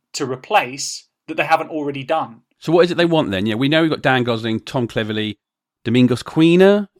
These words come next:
Speaker 2: sticking around, Tom Dele-Bashiru probably needs to loan out to get his fitness back up.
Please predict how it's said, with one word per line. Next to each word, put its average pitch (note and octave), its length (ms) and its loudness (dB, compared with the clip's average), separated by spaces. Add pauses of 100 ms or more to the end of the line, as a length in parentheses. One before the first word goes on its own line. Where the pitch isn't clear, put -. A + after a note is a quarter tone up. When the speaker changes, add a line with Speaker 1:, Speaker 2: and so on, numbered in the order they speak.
(120)
Speaker 2:
sticking E3 340 -4
around, E3 320 0
Tom E3 240 -2
Dele-Bashiru D#3+ 800 0
probably D3+ 300 -2
needs D3 200 0
to D3 100 -2
loan C#3+ 240 2
out C#3 200 0
to - 80 -12
get C3 100 -6
his G2 100 -6
fitness B2 300 -4
back - 240 -4
up. C#3 180 -2